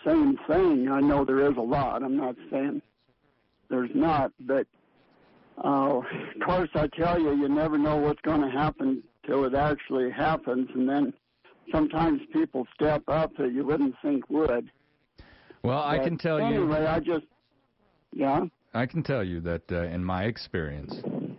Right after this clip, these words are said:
Speaker 2: um, and, and for my longtime listeners, they know my experience, so I won't go into it. But when we got over there, there were individuals that I was like, "Mm,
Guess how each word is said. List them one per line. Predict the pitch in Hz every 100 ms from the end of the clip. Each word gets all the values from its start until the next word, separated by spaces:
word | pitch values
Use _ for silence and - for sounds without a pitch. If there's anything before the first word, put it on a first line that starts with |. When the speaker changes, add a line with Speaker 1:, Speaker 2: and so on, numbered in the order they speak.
| _ _
Speaker 2:
um, | 90 87 85 85 80 73 _ _ _ _ _ _ _ _ _ 85
and, | 92 92
and | 90 -
for | 92 90 87
my | 92 92 90
longtime | 98 107 104 92 87
listeners, | 82 - 85 82
they | 95
know | 95 95
my | 85 73
experience, | 71 - 69 73 80
so | 82
I | 82
won't | 87 85
go | 85
into | 78 - 64
it. | - _ - - - _ _ _ _
But | 95 98 - -
when | 92 95 104 104
we | 107
got | 110 110
over | 107 113 95
there, | 73 - 78 - _ -
there | 90 95
were | 95 113 113
individuals | 104 143 135 76 62 - - -
that | 87 87
I |
was | 85 85
like, | 85 82
"Mm, | - 113 110 101